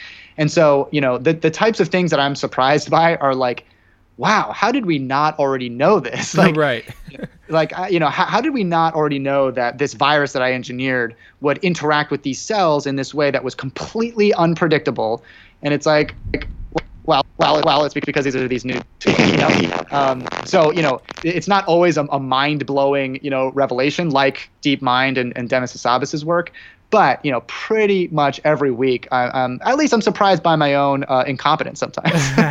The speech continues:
Speaker 1: <laughs>
Speaker 2: <laughs> This virus I engineered sounds scary.
Speaker 1: Yeah,
Speaker 2: I don't know
Speaker 1: <laughs>
Speaker 2: exactly
Speaker 1: they're
Speaker 2: what
Speaker 1: totally
Speaker 2: you're doing
Speaker 1: sick.
Speaker 2: there, but that sounded scary.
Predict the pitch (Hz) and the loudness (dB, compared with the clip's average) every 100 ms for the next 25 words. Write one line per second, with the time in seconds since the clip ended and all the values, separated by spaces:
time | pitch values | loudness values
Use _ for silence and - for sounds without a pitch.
0 | 190 - 165 151 156 135 151 160 180 170 | 0 -2 -6 -4 -4 0 2 4 2 2
1 | 156 151 135 135 135 117 113 120 110 - | 0 -2 -2 -2 -2 -4 -6 -8 -8 -8
2 | 110 - - _ _ _ _ _ _ - | -10 -10 -16 _ _ _ _ _ _ -2
3 | 233 131 175 190 175 170 185 170 165 185 | 0 4 6 8 6 6 4 6 4 4
4 | 170 147 120 104 104 113 131 147 127 117 | 4 2 0 -6 -6 -4 -4 -2 -4 -6
5 | 113 104 - | -8 -10 -12